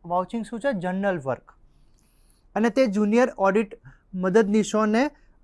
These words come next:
સોંપી શકાય છે. જ્યારે ચકાસણીએ અનુભવ અને બુદ્ધિશક્તિ માંગી લેતું કામ છે.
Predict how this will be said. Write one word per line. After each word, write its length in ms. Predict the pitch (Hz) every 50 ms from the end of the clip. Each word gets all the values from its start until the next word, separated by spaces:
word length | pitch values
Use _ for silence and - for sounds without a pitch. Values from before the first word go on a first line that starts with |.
| - - -
સોંપી 300 | 226 220 214 220 240 226
શકાય 420 | - - 175 147 - 143 127 120
છે. 180 | - - - - _ _ _ - _ - _ _ _ _ -
જ્યારે 220 | - 202 214 240 233
ચકાસણીએ 720 | - - - 196 202 214 214 226 - - - 247 254 262
અનુભવ 580 | 247 - - 214 196 202 214 196 226 240 220 220
અને 160 | 220 220 226
બુદ્ધિશક્તિ 720 | 214 185 175 202 175 208 247 - - 220 - - - 226 208
માંગી 340 | 196 185 185 190 185 196
લેતું 320 | 196 185 175 175 214 247 233
કામ 300 | - 156 139 127 123 123
છે. 240 | - - 135 123